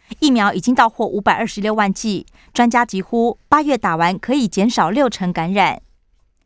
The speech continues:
自购莫德纳还有四百二十五万剂没来，扩大接种，力拼十月第一剂接种率达到六成。中国时报头版还报道，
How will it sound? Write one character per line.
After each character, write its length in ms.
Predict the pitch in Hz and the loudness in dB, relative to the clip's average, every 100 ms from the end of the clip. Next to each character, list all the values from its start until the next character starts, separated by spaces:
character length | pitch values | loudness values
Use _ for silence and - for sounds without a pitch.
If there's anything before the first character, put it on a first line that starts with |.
| _ _ | _ _
自 160 | - 359 | -4 0
购 160 | 349 302 | 2 2
莫 200 | 285 254 | 2 0
德 160 | 202 | 2
纳 260 | 247 247 135 | 2 0 -2
还 120 | - | -2
有 160 | 233 180 | -2 -2
四 200 | - 330 | -2 -2
百 120 | 208 | 0
二 160 | - 233 | -2 -4
十 160 | - | -2
五 80 | 185 | -2
万 180 | 208 220 | 0 0
剂 160 | 226 | -2
没 180 | 185 165 | -4 -2
来， 320 | 190 165 170 - _ _ - - | -2 0 -2 -4 _ _ -20 -8
扩 160 | - 262 | 0 2
大 160 | 240 | 2
接 200 | 226 247 | 0 0
种， 280 | 247 277 202 - | 0 2 0 -2
力 160 | 277 | -4
拼 180 | 226 262 | 0 0
十 260 | 262 - 190 | -2 -2 -2
月 220 | 247 226 202 | 0 0 0
第 160 | - 294 | 0 0
一 60 | 302 | 0
剂 180 | 285 | -2
接 160 | 214 269 | 0 -2
种 240 | 262 247 | 0 0
率 140 | 226 196 | 0 -2
达 200 | - 175 | -2 0
到 160 | 202 | 0
六 200 | 190 190 | 0 0
成。 440 | 170 - 165 160 165 - _ _ _ _ _ _ _ _ _ _ _ _ _ _ _ - _ _ _ - - - | -2 -2 -2 -2 -4 -10 _ _ _ _ _ _ _ _ _ _ _ _ _ _ _ -20 _ _ _ -20 -12 -2
中 80 | 302 | 0
国 80 | 247 | 0
时 120 | 220 | 2
报 120 | 247 | 0
头 120 | - | 0
版 160 | 214 185 | -2 -2
还 80 | 185 | 0
报 180 | 247 | 0
道， 260 | 220 160 - | 2 0 -2